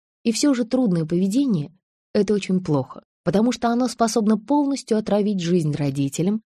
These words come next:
а значит и детям. Мы стараемся, стараемся, и так, и эдак пробуем, а всё по-прежнему. Мы начинаем чувствовать собственное бессилие.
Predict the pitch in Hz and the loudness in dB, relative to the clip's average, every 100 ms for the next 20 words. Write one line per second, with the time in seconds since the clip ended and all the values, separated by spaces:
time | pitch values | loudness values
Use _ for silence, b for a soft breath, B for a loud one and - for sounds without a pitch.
0 | _ 147 160 143 139 147 175 175 226 226 | _ -2 0 0 -2 -4 -2 2 2 0
1 | 147 - _ _ _ 185 208 277 - 247 | -8 -14 _ _ _ 2 4 4 0 0
2 | 269 277 269 233 220 - 208 - 202 240 | 0 -2 -2 -4 -4 -4 -4 -2 0 0
3 | 247 226 208 - 202 220 - 233 240 220 | -2 -2 -2 0 0 0 -2 0 0 0
4 | 202 226 202 196 - 180 214 190 165 156 | 2 4 2 -2 -2 4 4 4 2 0
5 | 151 B B B - 190 185 220 214 202 | -2 B B B 0 0 0 -4 -4 -2
6 | 170 139 135 127 - _ _ _ _ _ | 0 0 -4 -8 -12 _ _ _ _ _
7 | 190 214 190 180 175 165 160 156 170 - | 4 6 6 2 -2 0 0 0 -2 0
8 | 151 151 165 156 - 151 147 139 147 139 | -2 0 -2 -4 -4 -2 0 -2 -4 -2
9 | 165 156 139 | -2 -2 -4